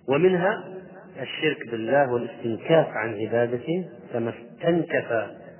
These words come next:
الكفار. وفي السلوك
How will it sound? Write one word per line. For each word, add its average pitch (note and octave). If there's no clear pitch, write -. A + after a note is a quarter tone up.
الكفار. B2
وفي D3+
السلوك G3